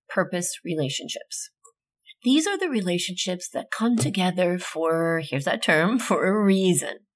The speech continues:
right? There's a reason for them. And that might be to have a family, raise children, to start a business, or to support your own personal growth. And then when that relationship has been fulfilled, the purpose of it for having come together is fulfilled,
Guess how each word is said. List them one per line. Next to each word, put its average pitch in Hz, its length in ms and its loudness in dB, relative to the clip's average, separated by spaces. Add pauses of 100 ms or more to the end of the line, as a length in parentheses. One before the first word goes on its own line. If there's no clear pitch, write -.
(140)
right? - 120 -4
There's 165 200 -4
a 175 80 -4
reason 185 400 0
for - 120 -10
them. 208 280 -6 (380)
And 214 140 6
that 302 180 6
might 339 200 2
be 202 220 0
to 196 100 -2
have 180 200 2
a 180 60 2
family, 156 580 -2 (340)
raise 220 400 2
children, 147 640 -4
to 175 100 -10
start 226 320 4
a 233 40 4
business, 160 640 -4 (340)
or 254 320 8
to 269 180 0
support 240 360 0
your 262 120 -2
own 170 140 4
personal 143 440 -4
growth. - 340 -2 (460)
And 208 160 8
then 226 300 8 (100)
when 202 360 4
that 349 180 2
relationship 214 720 0
has 196 180 -2
been 180 220 0
fulfilled, 180 800 0
the 170 100 -4 (180)
purpose - 380 -4
of 156 160 2
it 143 140 -6
for 180 80 -14
having 175 280 -4
come 185 220 0
together 202 380 -2
is 165 160 -6
fulfilled, 170 640 2